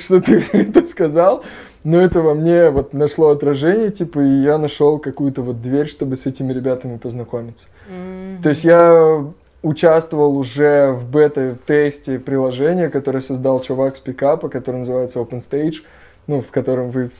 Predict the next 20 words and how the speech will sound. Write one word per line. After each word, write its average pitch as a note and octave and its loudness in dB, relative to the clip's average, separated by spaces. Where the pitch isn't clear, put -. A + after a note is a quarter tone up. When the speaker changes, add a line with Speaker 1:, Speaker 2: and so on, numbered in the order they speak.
Speaker 1:
все - -4
можете B2 -8
зарегистрироваться, D3 -2
и C3+ 0
там C#3 0
очень, B2+ -8
типа, C3 -14
такой, B2+ -4
м, B2+ -8
ну, F3 0
типа, D3+ -4
условно F3 0
можно D3+ -4
сказать, D#3+ 0
что D#3 -10
это C3+ -10
как C3 -10
TikTok - 0
для C3 0
музыкантов. B2+ -8